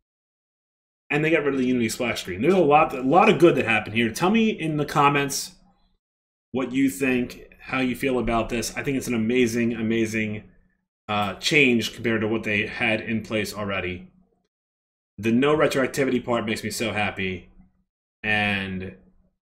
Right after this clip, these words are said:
we're, I'm, I'm stoked. I'm gonna keep using Unity regardless anyway, but now this confirms it.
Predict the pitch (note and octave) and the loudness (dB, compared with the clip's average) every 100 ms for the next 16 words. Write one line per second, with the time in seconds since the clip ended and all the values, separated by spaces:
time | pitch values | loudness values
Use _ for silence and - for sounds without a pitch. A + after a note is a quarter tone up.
0 | _ _ _ G#2 A2+ A2 A2 A2 G#2+ - | _ _ _ -6 -4 -2 -4 -4 -4 -4
1 | - C3 - - A#2 A2 G#2 A2+ G#2 A2+ | -2 -4 -4 -8 -4 -2 -2 -4 -4 -4
2 | A2 A#2 A2+ A2+ A#2 A2+ G#2+ G2+ A#2 G#2+ | -2 0 2 4 4 2 0 -2 0 0
3 | G#2+ C3 D3+ B2+ G#2+ G2 G#2 A2+ A2 A2+ | -4 -4 -2 0 0 -2 -4 -2 0 -2
4 | - G#2 F#2+ F2+ D#2+ - - | -4 -8 -8 -8 -10 -14 -18